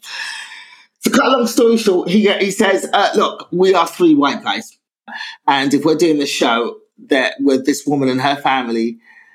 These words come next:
which to me, and Chuck was making, wanted to make it as an antidote to the Trump nonsense that was going on at the time.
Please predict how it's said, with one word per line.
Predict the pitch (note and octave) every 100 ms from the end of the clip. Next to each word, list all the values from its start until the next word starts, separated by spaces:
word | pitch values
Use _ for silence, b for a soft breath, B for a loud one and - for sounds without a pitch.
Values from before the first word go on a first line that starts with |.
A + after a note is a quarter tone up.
| b _
which | D3+ D3+ - C#3+ -
to | D#3+
me, | D#3 D3 C#3 B2+ -
and | D3+ D#3+
Chuck | - D3+
was | D#3
making, | C#3+ D3 B2+
wanted | D3+ C3
to | D3+
make | D3 -
it | -
as | -
an |
antidote | - D3+ A#2+ C3+ -
to | -
the | A3+
Trump | - C3+ G#2+ - _ - _
nonsense | D3 C#3+ C3 - A2 -
that | -
was | A2
going | A#2 A2+
on | G#2
at |
the | -
time. | - -